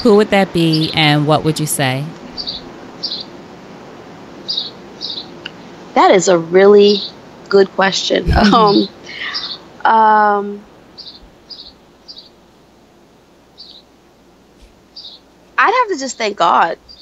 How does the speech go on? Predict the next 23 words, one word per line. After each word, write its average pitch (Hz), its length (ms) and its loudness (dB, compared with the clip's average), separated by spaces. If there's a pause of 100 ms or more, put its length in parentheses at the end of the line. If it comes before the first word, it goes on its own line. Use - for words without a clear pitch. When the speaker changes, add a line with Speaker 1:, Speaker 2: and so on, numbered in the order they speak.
(120)
Speaker 2:
honestly. 185 500 -4 (680)
I 208 100 -2
just 220 120 -8
have 208 120 2
to 208 60 -8
thank 190 240 -2
God. 175 400 0 (520)
I 214 100 0
can't 220 280 0
say 214 180 2
one 196 220 2
person. 180 420 -2 (160)
I - 80 -2
can't 202 260 2
say 185 360 4
one, 180 320 6 (140)
yeah, - 240 0
I 185 80 0
can't. - 600 -2 (500)
I 196 120 0
would 202 120 4
have 190 160 2
to 190 180 0